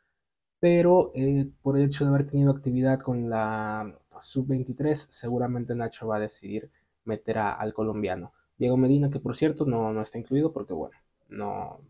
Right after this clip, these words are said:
está lesionado, vaya, llegó lesionado de, de, del segundo amistoso de México contra Argentina.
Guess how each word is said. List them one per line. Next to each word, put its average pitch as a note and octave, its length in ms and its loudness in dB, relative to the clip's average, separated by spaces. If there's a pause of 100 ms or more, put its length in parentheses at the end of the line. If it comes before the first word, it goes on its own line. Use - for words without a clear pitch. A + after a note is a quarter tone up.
está - 220 -6
lesionado, G#2+ 640 -6
vaya, - 360 -10
llegó A2+ 220 -2
lesionado A2+ 560 -2
de, - 240 -8 (580)
de, A2 200 0
del G#2+ 500 0
segundo A#2 380 -2
amistoso A#2 400 -6
de G#2+ 60 -4
México G#2+ 360 -10
contra G#2 440 -6 (320)
Argentina. G#2+ 680 -4